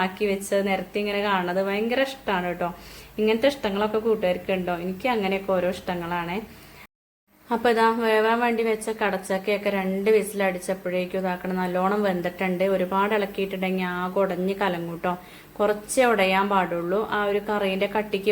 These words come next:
വേണ്ടിയിട്ട്. പിന്നെ അതിൻ്റെ ഇടയ്ക്ക് നാളികേരമൊക്കെ ഞാൻ നല്ലോണം അരച്ച് വെച്ചിരുന്നു, അത് ഇതിലേക്ക് ഒഴിച്ചു കൊടുത്തിട്ടുണ്ട്. ഇനി ആ ഒരു, ആ, മിക്സിയുടെ ജാറും കൂടി ഒന്ന് കഴുകിയിട്ട് വീണ്ടും കുറച്ചുകൂടി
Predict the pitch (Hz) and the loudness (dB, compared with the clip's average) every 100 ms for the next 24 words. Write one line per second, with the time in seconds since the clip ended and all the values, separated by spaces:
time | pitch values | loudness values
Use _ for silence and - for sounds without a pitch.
0 | 196 170 165 160 - - - - - - | 2 0 -6 -8 -12 -16 -20 -20 -16 -2
1 | 240 269 269 254 254 254 254 226 208 202 | 2 4 4 4 4 2 4 4 4 2
2 | 208 220 226 214 214 190 185 190 196 196 | 2 2 2 2 2 0 0 0 2 2
3 | 175 - 214 202 202 190 180 180 208 - | 0 -4 -2 -2 0 -2 -2 0 -2 0
4 | 196 190 202 190 190 202 185 180 208 185 | -2 0 -2 -2 -2 0 0 -2 -4 -2
5 | 180 175 - 175 170 196 262 - 196 202 | -4 -8 -8 -6 0 2 2 0 -2 0
6 | 196 196 208 294 - - - - 196 190 | 2 4 4 2 -4 -18 -14 -4 -2 0
7 | 185 190 190 - 190 190 202 190 180 185 | 0 -2 -4 -4 0 2 4 4 4 2
8 | 185 185 202 196 190 196 180 175 175 180 | 0 0 0 0 -2 -2 -2 -4 -4 -2
9 | 214 190 180 185 220 214 190 202 208 240 | 0 2 2 2 2 2 0 -2 0 2